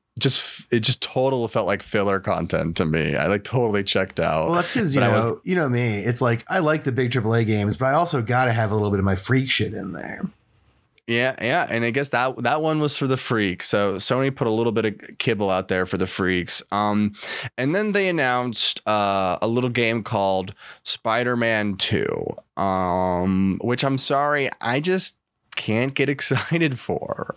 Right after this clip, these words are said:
Speaker 1: Uh,
Speaker 2: Now, why is that? Because I thought the first one and the Miles Morales game were both really fun.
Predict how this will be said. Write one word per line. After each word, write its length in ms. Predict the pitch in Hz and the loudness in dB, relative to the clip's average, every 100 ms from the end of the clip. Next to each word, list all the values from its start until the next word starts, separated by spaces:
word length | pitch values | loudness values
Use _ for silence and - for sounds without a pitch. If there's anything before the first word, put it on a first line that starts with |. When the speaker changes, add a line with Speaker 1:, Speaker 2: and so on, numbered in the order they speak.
| - - | -14 -4
Speaker 1:
Uh, 280 | 92 85 165 | 0 2 2
Speaker 2:
Now, 100 | 160 | 2
why 160 | 160 - | 4 2
is 100 | 160 | 2
that? 260 | 180 139 135 | 2 0 -2
Because 420 | 120 139 131 - | 0 0 0 -2
I 420 | 139 165 185 196 175 | -2 0 2 0 0
thought 200 | 151 131 | -2 -2
the 60 | 120 | 0
first 260 | 143 156 | 0 0
one 220 | 123 113 | 2 2
and 120 | 117 123 | 2 2
the 60 | |
Miles 180 | 123 113 | 2 2
Morales 260 | 113 123 120 | 2 2 2
game 140 | 107 | 2
were 80 | 98 | 2
both 100 | 98 | 2
really 180 | 107 95 | 2 2
fun. 380 | 110 117 - | 2 0 -2